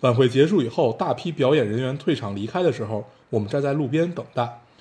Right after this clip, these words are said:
素不相识的人们突然开始相互告别，和对方说辛苦了。就这样从国博到前门，这一路上看着大家发自内心的开心，呃，发自内心的开心，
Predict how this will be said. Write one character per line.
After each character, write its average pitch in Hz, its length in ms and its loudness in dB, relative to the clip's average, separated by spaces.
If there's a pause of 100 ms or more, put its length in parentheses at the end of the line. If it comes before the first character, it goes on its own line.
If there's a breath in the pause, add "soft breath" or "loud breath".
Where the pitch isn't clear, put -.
(240 soft breath)
素 - 140 0
不 190 60 0
相 208 220 4
识 175 80 0
的 175 100 4
人 120 140 0
们 127 200 0
突 - 180 0
然 180 140 2
开 185 140 -6
始 113 280 -8
相 180 160 -4
互 180 140 -6
告 165 220 -6
别， 107 220 -12 (240)
和 117 140 -2
对 113 120 -4
方 123 180 -4
说 135 360 0
辛 170 200 -6
苦 190 220 -8
了。 123 100 -14 (640 loud breath)
就 202 120 4
这 196 120 8
样 135 200 4
从 127 240 -6
国 131 160 2
博 113 300 2
到 117 120 -4
前 110 220 -6
门， 101 260 -6 (320)
这 135 120 2
一 120 100 2
路 135 160 0
上 113 240 0
看 127 180 -6
着 123 80 -4
大 117 140 -4
家 127 140 -2
发 147 160 0
自 151 140 -2
内 165 180 0
心 196 200 -2
的 170 120 0
开 175 240 -4
心， 175 240 -12
呃， 113 200 0
发 117 160 -4
自 190 140 0
内 196 180 4
心 190 160 -4
的 156 80 0
开 185 220 -2
心， 202 340 -2